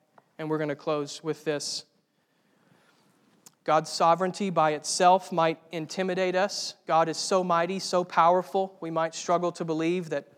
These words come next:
such an awesome God stands ready to welcome us. And that's why we need the, the final source of comfort in this text from verses nine to eleven.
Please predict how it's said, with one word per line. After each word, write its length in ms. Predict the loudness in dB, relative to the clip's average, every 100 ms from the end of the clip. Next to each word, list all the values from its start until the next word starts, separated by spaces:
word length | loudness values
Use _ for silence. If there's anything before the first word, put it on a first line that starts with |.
| _ _ _ _ _ _
such 320 | -4 0 0
an 100 | -2
awesome 440 | 2 2 2 -2 0
God 340 | 4 6 4
stands 380 | 0 -4 -6 -2
ready 280 | 0 2 0
to 120 | -4
welcome 420 | -2 0 0 -2
us. 420 | -4 -4 -6 -10 -14 _ _ _ _ _ _ _ _ _ _ _ _
And 80 | -4
that's 220 | -4 0
why 140 | 2 4
we 160 | 2
need 240 | -2 -2 0
the, 200 | -2 -2
the 120 | -6
final 380 | -2 -2 0 -2
source 420 | -4 -2 -2 -2
of 140 | -10 -6
comfort 460 | -4 -4 -4 -4
in 100 | -4
this 240 | -6 -8 -6
text 340 | -4 -4 -10
from 160 | -12 -4
verses 360 | -4 -4 -4
nine 220 | -4 -4
to 140 | -4 -6
eleven. 440 | -2 -2 -2 -8